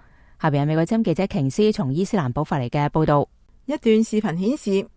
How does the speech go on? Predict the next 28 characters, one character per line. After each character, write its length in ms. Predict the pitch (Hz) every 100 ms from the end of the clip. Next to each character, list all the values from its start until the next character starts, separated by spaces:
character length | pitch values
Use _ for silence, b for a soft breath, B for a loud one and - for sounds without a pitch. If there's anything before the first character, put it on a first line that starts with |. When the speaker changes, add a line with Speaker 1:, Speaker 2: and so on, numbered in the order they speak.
| -
Speaker 2:
美 180 | 180 208
國 120 | 202
特 120 | 175
種 200 | 185 214
部 180 | 226 180
隊 200 | 170 214
從 240 | 208 151
最 200 | 156 214
近 260 | 214 180 185
被 200 | 190 180
自 180 | 180 -
由 200 | 190 151
敘 140 | 156 185
利 160 | 185
亞 160 | 202 208
軍 260 | 254 247 254 b -
攻 260 | 269 269
佔 240 | - 214 208
嘅 120 | 196
一 60 | 226
座 240 | 190 170
城 240 | 180 156 156
鎮 260 | 185 196
被 200 | 190 165
趕 220 | 156 151 208
咗 80 |
出 100 | 196
嚟。 160 | 214